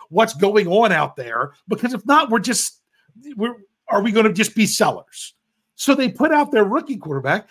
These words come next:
and you know what they didn't do? They didn't hamper him. They didn't worry if he threw interceptions. They just put him out there and, and said, "Go for the jugular. Just, just do it." Are,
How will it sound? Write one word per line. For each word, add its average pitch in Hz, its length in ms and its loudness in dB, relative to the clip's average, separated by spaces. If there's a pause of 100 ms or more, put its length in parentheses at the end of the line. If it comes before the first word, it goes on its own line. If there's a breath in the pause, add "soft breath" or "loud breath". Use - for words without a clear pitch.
(160 soft breath)
and 226 100 -4
you 277 80 2
know 370 60 -2
what 349 140 -2
they 294 80 0
didn't 285 240 0
do? 269 420 0 (280)
They 208 80 2
didn't 330 280 0
hamper 240 380 -2
him. - 60 -20 (380 soft breath)
They 240 100 2
didn't 330 200 2
worry 254 320 0
if 226 140 -4
he 196 60 -2
threw 175 320 -6
interceptions. - 840 -6 (260 soft breath)
They 240 100 -4
just 277 180 -6
put 294 140 -2
him 254 100 -4
out 277 180 -4
there 220 320 -2 (240 loud breath)
and, 208 300 0
and 208 160 0
said, 220 320 -2 (380)
"Go 226 180 4
for 277 140 0
the 254 80 -2
jugular. 165 400 -2 (100)
Just, 202 200 -6 (140)
just 185 340 -2
do 254 200 2
it." - 160 -8 (840)
Are, 220 120 -8